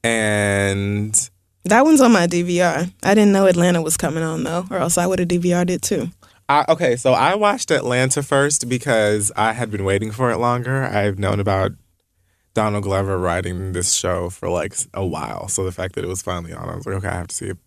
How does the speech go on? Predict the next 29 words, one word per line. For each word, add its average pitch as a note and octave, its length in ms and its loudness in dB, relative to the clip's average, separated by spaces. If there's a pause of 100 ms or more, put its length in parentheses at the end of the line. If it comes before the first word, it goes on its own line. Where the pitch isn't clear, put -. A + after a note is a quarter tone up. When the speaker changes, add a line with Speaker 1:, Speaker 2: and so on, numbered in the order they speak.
Speaker 1:
But, - 120 -6
and B2+ 200 2
plus, B2+ 240 0
it's F#2+ 80 -8
a F#2+ 40 -10
comedy, - 460 -6
and F#2 100 -8
I E2 120 -14
love - 200 -14
comedies, - 380 -14
obviously. - 480 -12 (400)
So G#2+ 680 2
that C3 420 0
show F#3 760 2 (1040)
is C#3+ 320 4
funnier C#3+ 1300 0
than G#2 760 -2 (100)
I G#2 160 0
thought F2+ 320 -4
it - 80 -8
would F#2 200 -8
be. - 340 -8 (100)
Speaker 2:
Okay. D4 120 0
Speaker 1:
Like, - 440 2 (460)
I C3 600 2 (320)
open B2 600 2
mouth G#2 680 -2 (720)
cackled A#2 960 0
Speaker 2:
Really? G3 680 2